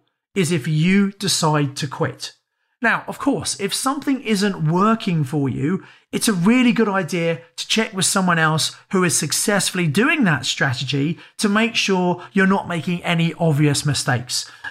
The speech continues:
You might need to adjust slightly what you're doing, get back on track, but fundamentally, the message here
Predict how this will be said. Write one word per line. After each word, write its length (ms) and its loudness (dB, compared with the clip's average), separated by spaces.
You 160 4
might 240 2
need 200 -6
to 120 -6
adjust 500 0
slightly 380 0
what 180 -2
you're 100 0
doing, 300 2
get 320 -2
back 260 -2
on 120 -2
track, 520 0
but 100 -14
fundamentally, 760 0
the 100 -2
message 440 -2
here 360 0